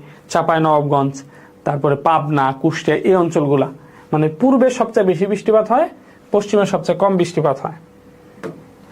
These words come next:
ওকে, বাংলাদেশের বদ্বীপ সমভূমি অঞ্চল কোনটা? তো বাংলাদেশের মানচিত্রটা আমরা একটু দেখি। এই যে বাংলাদেশের মানচিত্র,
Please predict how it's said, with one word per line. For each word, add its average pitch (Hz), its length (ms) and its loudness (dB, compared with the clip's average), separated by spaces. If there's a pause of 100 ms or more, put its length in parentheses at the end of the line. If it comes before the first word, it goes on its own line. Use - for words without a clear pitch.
(240)
ওকে, 143 220 0 (640)
বাংলাদেশের 233 960 4 (640)
বদ্বীপ 190 560 4
সমভূমি 190 460 2
অঞ্চল 190 280 0
কোনটা? 147 300 -2 (380)
তো 165 80 0
বাংলাদেশের 214 360 2
মানচিত্রটা 202 640 2
আমরা 170 160 2
একটু 165 160 0
দেখি। 151 320 -2 (920)
এই 196 100 2
যে 202 100 4
বাংলাদেশের 196 380 2
মানচিত্র, 180 500 0